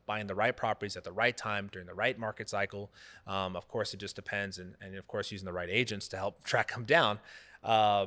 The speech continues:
but, uh, I'll, I probably, I'm, my goal right now is I'm, I'm twenty-eight. I just turned twenty-eight. By, by the time I'm thirty, I wanna have seven total duplexes.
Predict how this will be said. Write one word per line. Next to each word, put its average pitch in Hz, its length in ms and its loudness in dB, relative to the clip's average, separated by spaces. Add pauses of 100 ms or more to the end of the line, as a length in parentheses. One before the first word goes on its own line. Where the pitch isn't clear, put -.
(180)
but, 120 340 4
uh, 110 280 4
I'll, 147 180 4
I 156 60 2
probably, 175 380 4
I'm, 139 160 -4 (100)
my 143 140 2
goal 143 180 6
right 139 140 10
now 131 180 6
is 123 120 2
I'm, 113 360 -4
I'm 117 140 -8
twenty-eight. 117 640 0
I 104 60 -10
just 110 180 -4
turned 120 160 -4
twenty-eight. 104 460 -2
By, 107 200 0
by 110 100 -2
the 110 60 0
time 123 200 -2
I'm 110 80 -4
thirty, 104 220 -4
I - 20 -4
wanna 95 140 -6
have 98 120 -2
seven 101 300 -2
total 95 260 -6
duplexes. - 640 -10